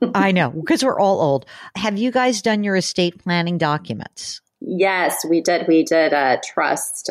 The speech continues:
Speaker 1: um, about twelve years ago with durable power of attorney,
Speaker 2: Mm-hmm.
Speaker 1: will, everything is all spelled out. So,
Speaker 2: Great.
Speaker 1: yes.
Speaker 2: Great.
Speaker 1: Yeah.
Speaker 2: Did you, so you're not leaving all the money outright to the nineteen-year-old? Here, good luck.
Speaker 1: <laughs>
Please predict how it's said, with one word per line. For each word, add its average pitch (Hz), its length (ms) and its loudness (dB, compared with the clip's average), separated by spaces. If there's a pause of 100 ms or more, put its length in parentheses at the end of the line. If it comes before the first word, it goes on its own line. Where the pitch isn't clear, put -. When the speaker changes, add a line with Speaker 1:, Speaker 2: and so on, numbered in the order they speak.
Speaker 1:
um, 131 420 2
about - 360 -2 (120)
twelve 147 280 0
years 131 240 0
ago 135 340 2
with - 160 -2
durable 131 340 -2
power 135 120 2
of 123 160 -2
attorney, 127 680 0
Speaker 2:
Mm-hmm. 170 460 -2
Speaker 1:
will, 139 420 4
everything 127 380 -2
is 127 120 -4
all 113 160 0
spelled - 360 -4
out. - 300 -4
So, - 260 -4
Speaker 2:
Great. 151 220 2
Speaker 1:
yes. - 340 -4 (200)
Speaker 2:
Great. 127 240 0
Speaker 1:
Yeah. 415 400 0
Speaker 2:
Did 196 140 0
you, 208 180 2
so - 120 -2
you're 185 160 4
not 165 200 0
leaving 165 240 2
all 156 60 0
the 151 60 2
money 143 320 -2
outright 139 400 0
to 147 80 0
the 135 80 -2
nineteen-year-old? 131 800 -4
Here, 247 200 2
good 220 200 -4
luck. 226 260 2
Speaker 1:
<laughs> - 80 -2